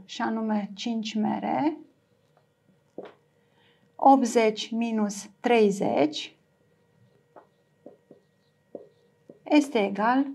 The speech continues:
cu cincizeci. Un măr va fi cincizeci împărțit la cinci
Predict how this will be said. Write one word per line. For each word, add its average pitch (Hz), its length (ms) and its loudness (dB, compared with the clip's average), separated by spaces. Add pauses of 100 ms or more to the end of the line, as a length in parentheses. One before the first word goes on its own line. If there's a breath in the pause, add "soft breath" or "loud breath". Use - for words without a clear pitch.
cu - 260 -4
cincizeci. 196 960 -2 (1600)
Un 294 360 10
măr 214 480 6 (4000)
va 240 320 6
fi 311 440 4 (1120)
cincizeci 254 1040 4 (680)
împărțit 233 880 0 (260)
la 214 200 0
cinci 202 680 0